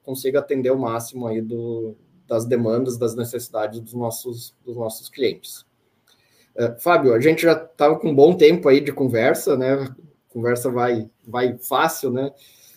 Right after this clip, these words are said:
Eh, eu queria que você deixasse uma mensagem final pro pessoal que tá nos escutando e, eh, e também, se você quiser deixar algum contato de como as pessoas podem te,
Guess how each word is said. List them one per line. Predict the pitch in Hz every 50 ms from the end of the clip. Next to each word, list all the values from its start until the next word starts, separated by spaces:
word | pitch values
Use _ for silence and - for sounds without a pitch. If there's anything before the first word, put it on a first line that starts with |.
| _ _
Eh, | - 131 131 131 131 131 - -
eu | - -
queria | - 180 202 202
que | 202
você | - 220
deixasse | 220 196 - - 196 190 190 196
uma | 202 202 196
mensagem | 196 180 160 - 156 151 165 165 175 170
final | - - 165 139 131 113 113 135 170
pro | 170 - -
pessoal | - 127 113 - 127 127 131 135
que | 131 131 113 101 98 - _ -
tá | 107 110
nos | 120 117 110
escutando | 113 113 - _ _ - 110 120 127 147 160 170 170 170 - _ _ _ _ _ _ -
e, | 135 135 139 139 143 143 139 143 143 139 143 139 139 135 135 135 131 127 123 113 117 - _ _ _ _ _ _ _ _ _ _ _ _ _ _ _
eh, | 131 127 127 123 123 123 -
e | 156 147
também, | - 165 170 160 156 151 160 165 185 196 202 196 - -
se | - - 175
você | 170 175 175 185
quiser | 180 - 175 165
deixar | 165 170 - -
algum | 165 160 160 165 160
contato | 160 - 185 175 175 170 160 170 190 - -
de | - 143
como | 135 - 147 147
as | 147 143
pessoas | - 143 131 - 139 135 131
podem | 135 135 127 127 127 127 127 123
te, | 120 - 120 107 101 98